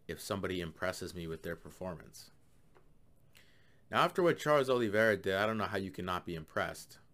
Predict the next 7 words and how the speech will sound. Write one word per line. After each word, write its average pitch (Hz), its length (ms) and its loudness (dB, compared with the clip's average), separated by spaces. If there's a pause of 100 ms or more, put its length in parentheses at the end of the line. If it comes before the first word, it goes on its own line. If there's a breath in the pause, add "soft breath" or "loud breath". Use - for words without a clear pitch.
(1700 soft breath)
Straight 101 320 2
up. 95 200 0 (260)
I 90 80 -6
mean, 92 440 -4 (260)
I, - 60 -12 (220)
I, - 240 -12 (220)
if, - 220 -8